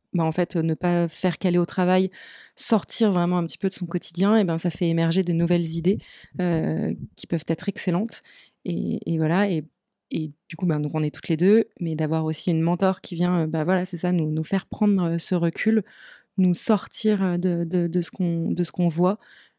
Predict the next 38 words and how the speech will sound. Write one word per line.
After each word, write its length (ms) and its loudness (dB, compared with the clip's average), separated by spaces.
euh, 160 0
ça 160 0
fait 160 0
énormément 400 2
de 40 2
bien. 220 4
Et 100 4
de 100 2
voir 260 2
aussi, 340 -2
euh, 160 0
d'autres 260 2
femmes 320 2
qui, 260 -2
comme 160 -2
tu 140 -8
disais, 240 0
Shadé, 340 2
euh, 120 2
sont, 320 0
euh, 60 0
au 100 6
même 200 6
niveau 400 4
ou 140 2
un 80 2
peu 180 -2
avant 400 2
ou 100 2
un 80 0
petit 140 -8
peu 140 0
après, 400 0
dont 180 -2
on 60 0
va 80 0
pouvoir, 320 0
euh, 100 0